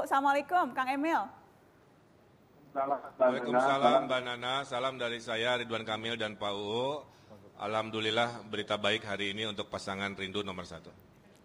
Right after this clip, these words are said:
Speaker 1: Alhamdulillah untuk pasangan rindu nomor satu, itu tadi statement, eh, Kang Emil juga tadi di deklarasi ketika saya nonton pada saat deklarasi bersama dengan, eh, apa namanya, para pendukung partai yang lain. Jadi, eh, tapi Anda sempat deg-degan kan, Kang Emil? Sampai tadi malam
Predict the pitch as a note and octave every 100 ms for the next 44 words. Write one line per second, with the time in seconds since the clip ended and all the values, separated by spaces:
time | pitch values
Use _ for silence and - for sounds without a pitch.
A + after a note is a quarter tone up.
0 | - B3+ C#4 C#4+ A#3+ B3 B3+ C#4+ B3 B3+
1 | B3+ A#3+ A#3+ A#3+ A#3 A#3 B3 A3+ A#3+ G#3
2 | B3+ A3 A#3 A3 C#4 A#3 G#3 A3 G#3 -
3 | - - G3+ - G#3+ A#3+ B3 A#3 C#4+ C#4
4 | B3 C4 A#3+ A#3+ B3 A#3 A#3 A3 - G#3+
5 | A#3 A#3 A3+ A3 A3+ B3+ A3+ G#3 A3 G#3
6 | G#3 G#3+ G#3+ G#3 A#3+ B3 A#3 G#3 A3 G#3+
7 | G#3 G3+ G3+ - - - A3 A3+ A3 A3+
8 | A3+ B3 B3 A3+ A#3 B3+ B3+ A#3 A#3 A#3
9 | A#3 A#3+ B3 A3+ A3+ A3 A3 G#3 A3+ A#3+
10 | C#4+ - - - - C#4+ D4 D4+ D#4 -
11 | D4+ E4 - D#4 C#4 B3+ A#3+ C4 F4 F#4
12 | G4 A4+ C#4+ C#4+ D4 F4+ - C4+ C4+ C#4
13 | C4+ C4 C#4+